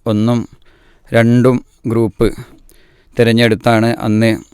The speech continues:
അപേക്ഷ കൊടുക്കാനൊക്കെ പ്ലാൻ ചെയ്തിരുന്നത്. പക്ഷേ എൻ്റെ ഉപ്പ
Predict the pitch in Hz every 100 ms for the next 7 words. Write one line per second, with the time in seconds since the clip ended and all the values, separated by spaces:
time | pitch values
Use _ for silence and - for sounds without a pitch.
0 | _ - 113 101 113 120 117 107 113 107
1 | - 107 - 104 120 113 107 101 95 95
2 | - _ 110 - 123 131 139 _ _ -
3 | _ _ _ - 113 123 123 -